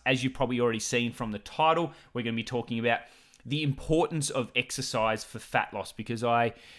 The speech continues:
put out a email to my email, um, list, uh, I think it was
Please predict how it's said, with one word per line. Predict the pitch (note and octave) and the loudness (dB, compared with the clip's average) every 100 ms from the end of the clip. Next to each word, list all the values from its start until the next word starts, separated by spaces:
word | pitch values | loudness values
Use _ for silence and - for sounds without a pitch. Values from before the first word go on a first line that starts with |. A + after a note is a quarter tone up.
| - _ | -20 _
put | E3+ | 4
out | D#3+ D3 C3+ - | 8 8 6 0
a | A#2+ A#2+ A#2 A#2 A2 G#2+ G#2+ - - | 0 2 0 0 -2 -4 -6 -8 2
email | C3 B2+ B2 A#2 A2+ A2 | 4 4 2 2 2 0
to | G#2+ - A2 G#2+ | -2 -8 -6 -6
my | G2 A2 G#2+ - | -6 -2 -2 -2
email, | A#2+ A#2 A#2 G#2+ G#2+ G#2 - | -2 0 0 0 -2 -6 -10
um, | A2 G#2+ G#2+ A2 G#2+ | -6 -4 -4 -4 -4
list, | A#2+ A#2 - - - _ - | -4 -2 -4 -6 -12 _ -14
uh, | |
I | G2+ F#2+ E2+ - | -12 -12 -14 -16
think | - - D3 C#3+ | -20 -4 -2 -2
it | |
was | G#2+ A2+ G#2 G2 F#2+ - | -4 -4 -4 -6 -12 -16